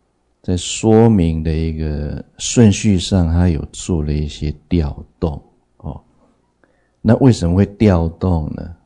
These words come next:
哦，我们在后面会，会慢慢的做一些剖析啦，哦。主-，主要是这个宝性论呢，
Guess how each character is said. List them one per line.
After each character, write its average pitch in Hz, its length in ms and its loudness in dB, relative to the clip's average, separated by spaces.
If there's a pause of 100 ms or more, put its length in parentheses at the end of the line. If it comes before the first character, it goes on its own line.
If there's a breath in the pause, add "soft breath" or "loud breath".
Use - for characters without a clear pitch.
(320)
哦， 71 220 -12 (1200 soft breath)
我 87 140 -10
们 80 540 -6
在 95 180 -2
后 92 240 2
面 90 320 2
会， 80 480 -2 (180)
会 82 300 -8
慢 90 240 -4
慢 85 320 -2
的 73 160 -10 (1400 soft breath)
做 92 240 0
一 90 60 0
些 87 140 -2
剖 71 280 -8
析 82 460 -8
啦， 73 320 -6
哦。 - 180 -12 (760 soft breath)
主-， - 240 -4
主 87 180 0
要 110 280 6
是 98 500 2
这 92 240 0
个 85 100 -2
宝 80 300 -6
性 101 440 -2
论 95 420 2
呢， 69 120 -12